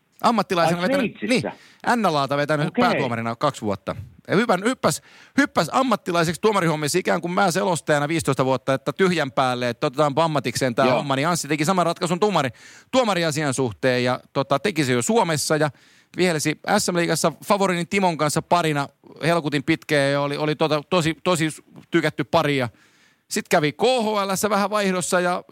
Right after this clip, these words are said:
Speaker 1: kansainvälisiä juttuja viheltämässä ja nyt on toista kautta, hyppäsi Sveitsiin ammattilaiseksi, otti perheen mukaan ja lähti sinne viheltää. Ja
Speaker 2: Okei.
Speaker 1: et, et
Speaker 2: No se varmaan siellä, tota, vois tuomarillakin ajatella näin, että, että kun jääkiekkoilija menee Sveitsiin, niin siellä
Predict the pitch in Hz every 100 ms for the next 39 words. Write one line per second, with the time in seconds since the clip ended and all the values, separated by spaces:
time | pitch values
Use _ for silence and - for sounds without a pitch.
0 | 170 - 208 185 175 175 165 170 175 -
1 | 170 170 170 160 156 - 165 175 180 160
2 | 190 165 170 165 151 160 165 - 160 165
3 | 156 180 - 147 135 131 - 127 123 113
4 | 135 - - 160 143 135 135 - 131 120
5 | 123 127 127 131 90 101 95 87 82 76
6 | 190 214 262 233 117 87 - _ _ 123
7 | 127 131 - 151 226 214 202 190 208 240
8 | 226 185 175 170 180 151 190 220 208 151
9 | 143 147 - - _ 202 190 139 - -
10 | _ - 131 120 127 127 143 143 110 104
11 | - 110 - 101 - 120 123 123 123 98
12 | - 104 101 98 - _ 107 107 104 120
13 | 117 101 - 92 82 104